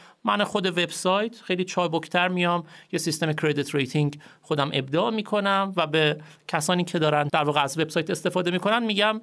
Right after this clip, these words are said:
با سیستم من ایشون مثلاً رتبه اعتباریش انقدر هست، بنابراین حواستون باشه، که حالا خیلی هم کم ریسک نیست، حواستون باشه. این یه نمونه حالا سادهش بود توی لندتک. یه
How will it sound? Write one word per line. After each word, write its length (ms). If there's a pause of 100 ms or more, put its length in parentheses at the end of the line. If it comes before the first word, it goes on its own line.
با 280
سیستم 520
من 260
ایشون 440
مثلاً 420
رتبه 260
اعتباریش 800
انقدر 420
هست، 260
بنابراین 380
حواستون 500
باشه، 420 (300)
که 80
حالا 140
خیلی 260
هم 120
کم 260
ریسک 300
نیست، 320
حواستون 440
باشه. 380
این 140
یه 80
نمونه 340
حالا 360
سادهش 460
بود 120
توی 320
لندتک. 580 (100)
یه 380